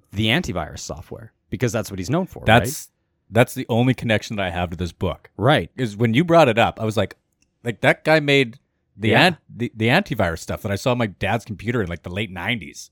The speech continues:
Speaker 1: Y-, for sure. You know, and, uh, I still get, like, I just bought a new laptop and I've been getting emails from that company and I'm like
Speaker 2: It's got, like, little pop-ups in, like, the bottom right still.
Speaker 1: For sure.
Speaker 2: Yeah,
Speaker 1: Yeah,
Speaker 2: like,
Speaker 1: it's
Speaker 2: that's
Speaker 1: exactly the same.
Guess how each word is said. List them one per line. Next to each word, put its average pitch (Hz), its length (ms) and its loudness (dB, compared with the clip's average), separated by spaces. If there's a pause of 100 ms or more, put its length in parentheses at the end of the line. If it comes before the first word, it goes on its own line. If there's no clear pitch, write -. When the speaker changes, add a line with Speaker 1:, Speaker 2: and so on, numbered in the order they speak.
(100)
Speaker 1:
Y-, 127 140 -8
for 139 260 2
sure. 175 360 0 (160)
You 120 140 0
know, 123 200 4
and, 117 400 -2
uh, 113 320 2
I 120 200 4
still 127 340 -2
get, 117 180 -4
like, 107 160 -2
I 110 60 0
just 98 320 -6
bought 107 140 0
a 107 40 -2
new 110 140 -4
laptop 110 420 -6
and 90 80 -6
I've 87 100 -6
been 92 160 -8
getting 92 300 -8
emails 92 420 -8
from 92 140 -12
that 80 180 -10
company 98 360 -10
and 82 140 -12
I'm 82 120 -12
like - 320 -18
Speaker 2:
It's 87 140 -10
got, 131 100 -2
like, 107 140 -4
little 107 180 -6
pop-ups - 520 0
in, 110 60 -6
like, 95 120 -6
the - 80 -8
bottom 98 320 0
right 107 180 0
still. 139 300 -4
Speaker 1:
For 110 100 -4
sure. 110 280 -2
Speaker 2:
Yeah, 156 120 4
Speaker 1:
Yeah, - 60 4
Speaker 2:
like, 104 80 -2
Speaker 1:
it's 101 60 -4
Speaker 2:
that's 127 160 4
Speaker 1:
exactly 110 360 0
the 107 80 -6
same. 127 280 -8